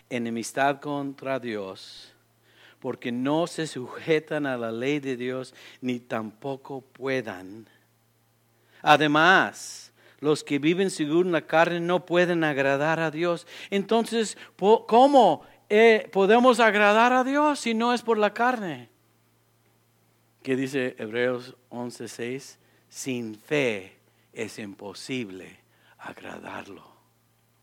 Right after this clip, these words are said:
La fe nos conecta al Espíritu. El Espíritu nos da la fortaleza para poder vivir una vida poderosa dominando al pecado.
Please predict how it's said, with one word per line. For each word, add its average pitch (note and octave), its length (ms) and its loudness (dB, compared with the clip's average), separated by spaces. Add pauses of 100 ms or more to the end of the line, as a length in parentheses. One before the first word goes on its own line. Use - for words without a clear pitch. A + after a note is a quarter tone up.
(460)
La C3+ 260 0
fe F3 680 4 (180)
nos D3+ 240 -4
conecta D#3+ 680 0
al C#3+ 240 2
Espíritu. D#3 840 0 (300)
El E3 160 4
Espíritu G3+ 840 2
nos F3 240 -2
da F3+ 180 8
la F3 140 6
fortaleza E3+ 840 6 (160)
para E3+ 240 6
poder F3 380 4
vivir F3+ 400 0
una F#3 300 4
vida F3 420 2
poderosa E3 920 4 (720)
dominando C#3 720 -4
al D#3 100 -8
pecado. D3+ 520 -12